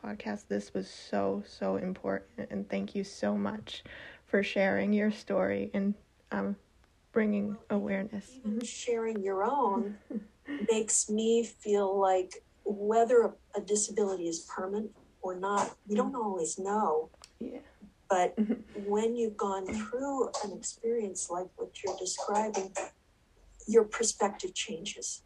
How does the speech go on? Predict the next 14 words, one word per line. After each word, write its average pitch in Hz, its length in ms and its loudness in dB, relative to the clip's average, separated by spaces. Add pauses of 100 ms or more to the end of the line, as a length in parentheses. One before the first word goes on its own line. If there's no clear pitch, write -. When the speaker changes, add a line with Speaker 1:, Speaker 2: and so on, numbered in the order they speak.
(140)
Speaker 1:
Yeah. 233 120 -10 (340)
Speaker 2:
You 190 160 4
see 233 380 4
things 208 680 4 (120)
that 190 340 2 (100)
you 190 140 -6
didn't 170 380 -6
notice 165 320 -2
before. 180 560 0 (540)
And 202 360 2
for 202 320 6
good 262 240 2
or 233 120 8
bad, 208 640 4